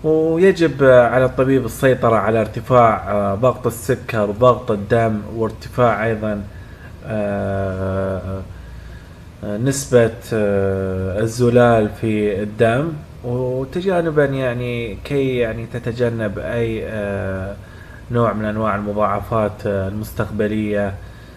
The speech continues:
التي تؤثر على الجنين وتأثر على الجسم وتضعف الجسم بشكل عام يعني. وأيضا، آه، محاولة تعجيل الولادة، آه، بولادة، يعني بولادة ص-،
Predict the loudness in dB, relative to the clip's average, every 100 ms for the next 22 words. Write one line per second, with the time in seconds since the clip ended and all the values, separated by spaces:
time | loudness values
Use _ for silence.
0 | -12 -4 -2 -2 -2 0 0 0 0 2
1 | 0 0 0 0 -4 -4 -4 -4 -4 -4
2 | -2 -2 -4 -8 -8 -8 -6 0 0 0
3 | -4 -6 -6 -6 -8 -6 -6 -4 -2 -2
4 | -4 -4 -4 -6 -10 -14 -18 -18 -18 -18
5 | -18 -18 -18 -18 -18 -2 6 8 8 6
6 | 4 2 -2 0 0 0 6 8 8 8
7 | 4 4 4 2 0 0 -2 -2 0 4
8 | 6 4 4 2 2 -2 -4 -4 -2 -2
9 | -2 -2 0 2 2 2 0 -2 -2 -2
10 | -2 -2 0 2 4 4 2 0